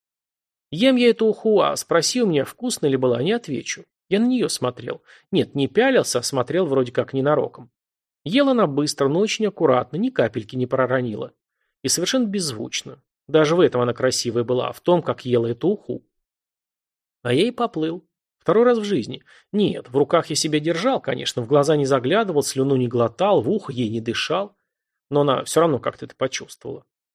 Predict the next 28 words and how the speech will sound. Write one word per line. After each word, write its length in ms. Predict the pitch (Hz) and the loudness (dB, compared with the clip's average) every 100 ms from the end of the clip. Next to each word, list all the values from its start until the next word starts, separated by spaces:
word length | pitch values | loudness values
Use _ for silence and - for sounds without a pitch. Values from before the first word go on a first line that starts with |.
| - | -6
Доела 320 | 156 254 196 | 0 2 2
уху, 340 | 123 107 220 208 | 0 -2 -2 0
отодвинула 480 | 135 123 214 208 104 | 2 0 0 -2 -4
в 60 | |
сторону 340 | - 131 120 117 | -4 -4 -2 -6
котелок, 500 | - - 127 220 151 | -8 -4 0 0 -2
вздохнула 540 | 120 123 - 170 208 | -2 -2 0 -2 0
довольно. 520 | 170 170 170 160 160 _ _ _ _ _ _ - | 0 0 -2 -4 -10 _ _ _ _ _ _ -10
И 280 | 143 123 - | -6 -4 -6
посмотрела 540 | - 135 135 190 208 | -4 -2 0 2 2
на 60 | 147 | 2
меня. 300 | 117 120 - _ _ _ | -2 -6 -14 _ _ _
Не 220 | 147 165 | -12 -6
знаю, 400 | 165 135 107 135 | -4 -4 -4 -8
на 100 | 139 | -8
посторонних, 600 | - - 147 180 202 131 | -8 -2 0 4 2 0
которые 320 | - 123 123 120 | -2 -2 -2 -2
просто 280 | 147 - | -2 -4
котелок 460 | - 123 147 143 135 | -12 -4 2 2 0
ухи 240 | 123 - | -6 -6
принесли, 440 | 180 147 147 - 135 | -4 -2 -2 -4 -2
так 260 | 127 120 | -2 -2
не 80 | 151 | -4
смотрят. 500 | 147 131 101 117 - _ - _ | -6 -6 -6 -8 -12 _ -20 _
Ну, 260 | 247 220 120 | -2 0 0
мне 180 | 139 139 | -2 -2
так 160 | - | -4
показалось. 600 | - 127 127 117 110 - | -8 -2 -2 -2 -8 -12